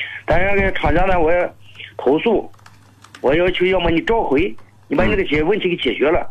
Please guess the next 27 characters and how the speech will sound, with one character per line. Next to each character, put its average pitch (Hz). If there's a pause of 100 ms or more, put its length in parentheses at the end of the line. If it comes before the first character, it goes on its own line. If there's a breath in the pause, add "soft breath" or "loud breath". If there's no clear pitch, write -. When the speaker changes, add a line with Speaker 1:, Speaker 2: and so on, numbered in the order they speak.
(140)
Speaker 2:
对。 104 (140)
Speaker 1:
要 190
么 175
你 139
就 165 (240)
把 131
这 156
个， 143
它 147
这 147
个 147 (400)
变 185
速 151
箱 170
啊， 123
彻 -
底 160
问 220
题 262
给 294
解 214
决 110
了， 135
因 139
为 180
我 151
们 185